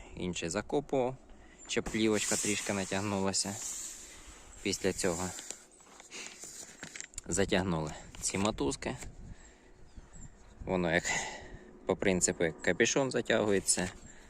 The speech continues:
з однієї сторони, з іншої. Потім зайшли, втягнули одну передню стінку.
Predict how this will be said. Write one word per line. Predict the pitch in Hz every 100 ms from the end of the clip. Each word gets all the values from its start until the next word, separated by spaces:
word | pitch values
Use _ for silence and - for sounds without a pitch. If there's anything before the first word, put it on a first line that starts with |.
| - 92
з |
однієї | 90 90 90 87 82
сторони, | - 87 82 80 - - - - - - - -
з | 98 127
іншої. | 127 127 - 104 107 - - - - - _ - - - - - - - - _
Потім | 92 85 85 85
зайшли, | 92 87 - 87 78 - - - - - - - - - - -
втягнули | - 92 98 87 82 - - - _ _ _
одну | 101 110 135
передню | 131 135 127 120 120
стінку. | - 123 117 -